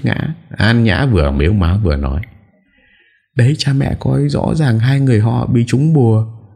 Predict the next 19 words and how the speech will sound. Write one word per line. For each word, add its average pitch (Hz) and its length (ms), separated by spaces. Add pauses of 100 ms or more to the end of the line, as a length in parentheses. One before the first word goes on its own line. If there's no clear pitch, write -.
(360)
Tối 123 140
qua 131 240
Tử 87 140
Văn 117 260
còn 101 160
yêu 120 240
thương 135 220
ngọt 110 200
ngào 107 240
với 113 100
con 131 180
lắm, 135 300
mà 135 120
giờ 113 220
gặp 107 200
con 131 120
hồ 117 220
ly 131 200
này 113 420